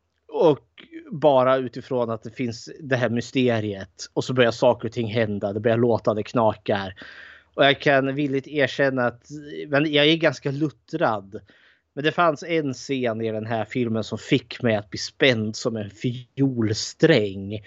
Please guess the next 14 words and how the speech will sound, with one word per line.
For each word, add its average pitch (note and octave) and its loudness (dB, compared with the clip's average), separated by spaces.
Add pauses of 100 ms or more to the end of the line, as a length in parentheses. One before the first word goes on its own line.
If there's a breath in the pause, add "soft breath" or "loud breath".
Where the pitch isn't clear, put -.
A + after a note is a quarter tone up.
(460 loud breath)
Jag B2+ 2
ska D3+ 2
inte C3+ 0
spoila C#3+ 4
vad, C3+ 4
men A2+ -6
det B2 -6
involverade B2+ 0
en A2 -4
liten A2+ -4
plingelingklocka C#3 2
som - -8
sitter A#2 -6
på G#2+ -2